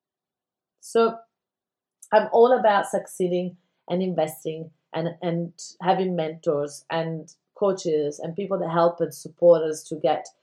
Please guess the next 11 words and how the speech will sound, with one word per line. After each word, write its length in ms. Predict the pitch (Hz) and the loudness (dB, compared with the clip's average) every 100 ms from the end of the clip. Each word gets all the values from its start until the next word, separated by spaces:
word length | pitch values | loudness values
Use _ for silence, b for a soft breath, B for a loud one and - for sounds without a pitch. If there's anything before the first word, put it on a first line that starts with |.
| _ _ 165 | _ _ -2
the 120 | 170 | 0
business 440 | 175 185 170 165 | 0 -2 -6 -6
to 60 | 156 | -10
the 100 | 156 | -10
next 300 | 147 - - | -10 -12 -2
level. 460 | 160 165 143 - _ _ _ _ _ _ _ _ _ _ _ _ _ _ _ _ | 0 0 -4 -8 _ _ _ _ _ _ _ _ _ _ _ _ _ _ _ _
That's 200 | 196 196 202 | -2 -2 -2
what 100 | 180 | -4
I'm 100 | 170 | -2
all 200 | 190 185 | -2 -2
about. 440 | 165 135 - | -2 -6 -8